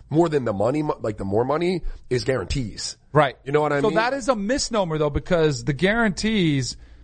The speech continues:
Speaker 2: are not prohibited. Like, we just saw Kirk Cousins, three years, fully,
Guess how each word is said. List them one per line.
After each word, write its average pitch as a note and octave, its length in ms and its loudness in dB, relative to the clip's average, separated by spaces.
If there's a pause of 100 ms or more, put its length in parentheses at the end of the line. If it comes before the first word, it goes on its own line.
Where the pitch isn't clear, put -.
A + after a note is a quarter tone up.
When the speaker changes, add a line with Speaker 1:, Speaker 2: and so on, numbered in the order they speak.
(320)
Speaker 2:
are D3+ 120 8
not D#3+ 320 0
prohibited. A#2 680 2 (140)
Like, C#3+ 160 2
we G3+ 80 0
just G3 160 0
saw E3 140 4
Kirk G3 220 0
Cousins, C3+ 380 0
three G3+ 220 0
years, F#3+ 320 2
fully, F#3+ 320 4